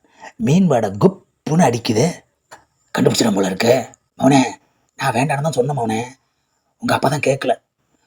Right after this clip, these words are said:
உங்க அம்மா சாப்பாடே போட்டுட்டா, அப்புறம் எப்படி சாப்பிடாம வர முடியும்? ஏய்யா, உன்னை திங்கிறதுக்கு அந்த வீட்டுக்கு அனுப்புனேன். உன் பேச்சை நம்பி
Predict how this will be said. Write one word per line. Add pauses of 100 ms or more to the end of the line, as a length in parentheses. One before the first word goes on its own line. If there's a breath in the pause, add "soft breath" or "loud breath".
(120)
உங்க
அம்மா (380)
சாப்பாடே
போட்டுட்டா, (480)
அப்புறம்
எப்படி
சாப்பிடாம
வர
முடியும்? (840)
ஏய்யா, (600)
உன்னை
திங்கிறதுக்கு
அந்த
வீட்டுக்கு
அனுப்புனேன். (720 loud breath)
உன்
பேச்சை
நம்பி